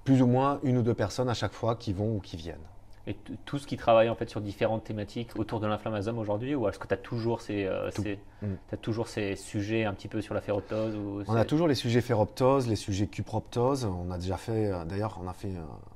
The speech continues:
Speaker 1: une collab grâce à Céline, euh, avec, euh,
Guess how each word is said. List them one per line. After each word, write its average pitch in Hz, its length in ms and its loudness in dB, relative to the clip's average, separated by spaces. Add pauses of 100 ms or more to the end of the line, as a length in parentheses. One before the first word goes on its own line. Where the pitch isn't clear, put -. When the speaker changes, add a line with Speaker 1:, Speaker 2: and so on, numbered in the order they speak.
(160)
Speaker 1:
une 101 100 -6
collab 107 460 0
grâce 92 200 -6
à 95 60 -4
Céline, 110 400 -4
euh, 87 120 -8 (680)
avec, 92 360 -6
euh, 87 200 -8